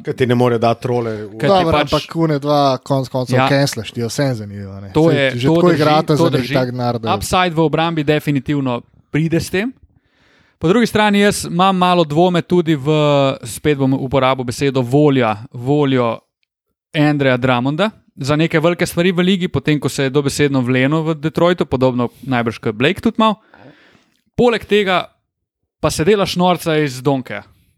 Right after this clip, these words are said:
Speaker 2: Ker ti dejansko, Donke bo čez dve leti
Speaker 1: Zapravljaš cajt, ne?
Speaker 2: Ti zapravljaš njegov čas. In ti ne moreš dati najboljšemu igralcu v ligi, ali pa ajde top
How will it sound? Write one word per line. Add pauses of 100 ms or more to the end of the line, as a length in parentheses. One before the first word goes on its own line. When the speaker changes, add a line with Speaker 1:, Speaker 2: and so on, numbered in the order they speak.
(440)
Speaker 2:
Ker
ti
dejansko, (400)
Donke
bo
čez
dve
leti
Speaker 1:
Zapravljaš
cajt,
ne?
Speaker 2:
Ti
zapravljaš
njegov
čas. (280)
In
ti
ne
moreš
dati
najboljšemu
igralcu
v
ligi,
ali
pa
ajde
top